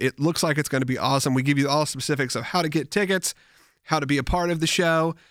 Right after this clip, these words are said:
Uh, we talk about all that within the interview space. But I wanna make sure, you know, whenever we can support our Halloween Horror Nights, uh, alumni,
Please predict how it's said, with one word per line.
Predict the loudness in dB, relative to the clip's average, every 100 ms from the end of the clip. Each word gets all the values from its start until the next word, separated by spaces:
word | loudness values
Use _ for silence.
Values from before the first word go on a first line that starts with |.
| _ -6
Uh, | 0
we | 2
talk | 2 0
about | 0 -2
all | 0 0
that | 0 0
within | -2 0 2
the | 2
interview | 2 2 2
space. | 2 0 0
But | 0
I | 2
wanna | 2 2
make | 2
sure, | 2 2
you | 2
know, | 2
whenever | 0 0
we | 0 0
can | 0
support | -2 -2 0 -2 -6 -20 _ _ 0
our | 2
Halloween | 2 2 2 2
Horror | 2 2
Nights, | 2 0 0 0 0
uh, | 0
alumni, | 0 2 2 4 4 4